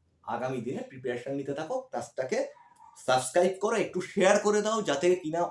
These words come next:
অনেক ছাত্রছাত্রী তোমাদের বন্ধু বান্ধবদের মধ্যে আছে যাদের কেউ পড়া দেখিয়ে দেওয়ার নেই, গাইড করার নেই, তাদের যদি একটু উপকারে লাগে।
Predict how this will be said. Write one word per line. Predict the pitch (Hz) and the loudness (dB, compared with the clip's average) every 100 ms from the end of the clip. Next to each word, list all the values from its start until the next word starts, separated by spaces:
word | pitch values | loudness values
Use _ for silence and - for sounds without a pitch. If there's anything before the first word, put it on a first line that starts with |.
| - | 0
অনেক | 349 370 359 - | 2 2 2 0
ছাত্রছাত্রী | 196 180 175 160 151 | 0 0 -4 -6 -6
তোমাদের | 156 147 151 156 - - _ _ | -4 0 0 -2 -6 -18 _ _
বন্ধু | - 147 156 156 | -8 -2 0 2
বান্ধবদের | 143 143 139 139 | 2 0 -2 -4
মধ্যে | 135 135 139 | -4 -4 -4
আছে | 135 127 - 339 370 - _ _ _ - _ | -2 -2 2 2 0 -8 _ _ _ -20 _
যাদের | 120 127 190 254 - | -2 2 2 2 0
কেউ | 160 - | -6 -4
পড়া | 113 123 147 | -4 -2 -2
দেখিয়ে | 107 104 123 120 | -6 -10 -12 -10
দেওয়ার | 123 117 | -8 -6
নেই, | 123 226 170 101 - 104 | 0 2 2 -2 -10 -6
গাইড | 123 127 - | -4 -4 -8
করার | 139 135 143 | -4 -4 0
নেই, | 240 - 139 | 0 0 -2
তাদের | 143 196 | -4 -6
যদি | 107 113 | -10 -12
একটু | - 107 | -12 -16
উপকারে | - - - - | -16 -20 -20 -20
লাগে। | _ | _